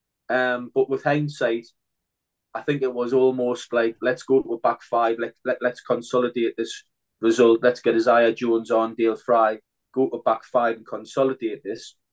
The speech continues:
which was nice to see that we had a plan B, because that hasn't happened under Carrick so far. He is prepared to do a plan B. And I just wonder, moving into the, into the Sheffield United game, if what we were mentioning earlier, I would wonder if maybe Dale Fry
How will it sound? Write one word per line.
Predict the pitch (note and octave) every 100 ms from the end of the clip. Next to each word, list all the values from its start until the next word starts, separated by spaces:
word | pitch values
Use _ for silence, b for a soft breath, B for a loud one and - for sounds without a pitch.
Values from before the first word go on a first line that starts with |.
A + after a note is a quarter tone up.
| _ _ _
which | G#2+ A2
was | A#2 A2+
nice | B2 C3 -
to | A#2
see | - B2
that | A#2+ G2
we |
had | A2
a | A2 -
plan | G#2+ G#2 G2+
B, | A#2 C3 - _ _ _ _ _ _ _ -
because | - A2 G#2
that | A#2
hasn't | B2 A#2 A#2+
happened | B2 A2+
under | G#2+ -
Carrick | G#2+ G#2+ _ _ _
so | - A2+
far. | G#2 G#2 G#2+ - b b
He | G#2+ A#2
is | A#2
prepared | - A#2 A2+ G#2
to | A2
do | A#2
a | A2+
plan | - G#2 G2
B. | F#2+ G2 G2 _ _ _ _ _ _ -
And | A#2
I | C#3+ D#3
just | C#3+ C3+ B2+
wonder, | B2 C#3+ C3 A#2 A2+
moving | B2+ C3+ B2
into | A#2+
the, | A2+ A2+ A2 _ _ _ -
into | B2 A#2
the | A2+
Sheffield | B2+ B2 A#2+
United | A2+ A#2+ B2 A#2
game, | A2+ G#2+ G#2+
if | G#2 - _ _ _ _ -
what | G#2
we | A#2+
were | A#2+
mentioning | A#2+ - A#2 A2+
earlier, | A#2+ B2 G#2+ G2 _ _ _ A2
I | B2+
would | C3+ A#2+
wonder | A#2+ A#2 A2 G#2+ -
if | G#2+ -
maybe | A#2 A2 G#2
Dale | A2+ A2
Fry | G#2+ A#2+ A2+ A2 G#2